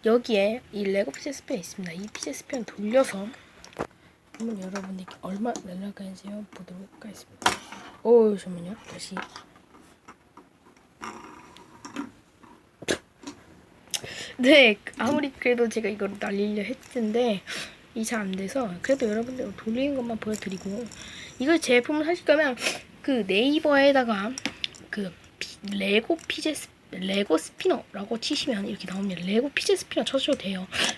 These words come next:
그래서 오늘 여기서 이게 날리-, 그, 이 대기를 하는 것도 좀 그렇고 날리는 것도 좀 그래서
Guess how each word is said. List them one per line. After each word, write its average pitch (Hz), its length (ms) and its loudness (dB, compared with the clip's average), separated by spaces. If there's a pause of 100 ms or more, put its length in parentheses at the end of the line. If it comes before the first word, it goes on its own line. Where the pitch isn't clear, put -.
(160)
그래서 285 340 6
오늘 214 340 0
여기서 202 280 -4
이게 196 100 -6
날리-, 196 380 0 (160)
그, - 360 -4
이 202 120 0
대기를 233 380 4
하는 254 140 2
것도 254 160 -4
좀 240 160 0
그렇고 202 340 -4
날리는 220 480 0
것도 254 220 -2
좀 247 220 -4
그래서 208 500 -2